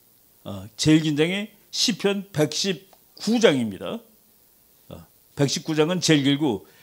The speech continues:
백십칠 장은 제일 짧고, 백십팔 장 팔 절은 딱 중간이고, 그런데 백십팔 장보다 앞에 오백구십사 장이 있어요.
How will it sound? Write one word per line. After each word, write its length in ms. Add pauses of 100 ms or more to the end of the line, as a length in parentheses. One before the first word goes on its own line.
(140)
백십칠 540
장은 260
제일 240
짧고, 560 (300)
백십팔 560
장 180
팔 220
절은 280
딱 200
중간이고, 720 (540)
그런데 640 (220)
백십팔 480
장보다 480
앞에 500 (1040)
오백구십사 1080
장이 240
있어요. 520